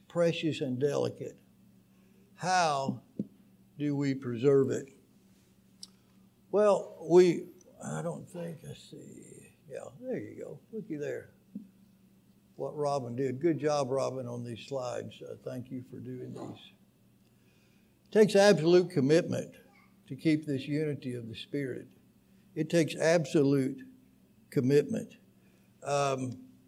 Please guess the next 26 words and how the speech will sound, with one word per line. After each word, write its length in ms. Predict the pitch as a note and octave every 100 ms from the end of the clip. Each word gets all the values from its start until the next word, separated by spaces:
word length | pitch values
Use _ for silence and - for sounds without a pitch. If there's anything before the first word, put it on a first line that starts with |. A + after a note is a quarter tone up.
| _ - _
I 40 | E3
think, 140 | D3+
uh, 260 | D3 C3+ B2 A#2+ _ _ - - - _ _ _ _ _ - - -
um, 400 | - C#3 C3+ C3 A#2 - _ _ _ _ _ _ _ _ _ _ _
you 100 | F3+
gotta 140 | G#3+ F#3
support 500 | E3+ D#3 F#3+ F#3+ F3
your 120 | D#3
leadership. 760 | E3 E3+ C#3+ - C3 B2+ C3 - - - _ _ _ _ _ _ - - - _ _ _ _ _ _ -
Hebrews 380 | F3+ F3+ F3 -
thirteen 460 | F#3 F3 E3+ E3
seventeen, 580 | - E3+ E3 D#3+ D#3+ D#3+
"Obey 460 | D3 C#3+ F3 G3 G3
your 220 | F3 E3
leaders 840 | D#3 F3 D3+ B2 A#2 - - - C#3
and 140 | C#3
submit 420 | - C#3+ D#3 F3 F3
to 100 | C#3+
them, 280 | C3 C#3 C3+
for 160 | D3+ C#3+
they 240 | F3+ A3+
keep 300 | A3+ A3 A3
watch 360 | G3 G3+ G#3 F#3+
over 220 | F#3+ F#3
your 180 | F3+ F#3
souls 800 | - F3 F3 D3 B2+ - -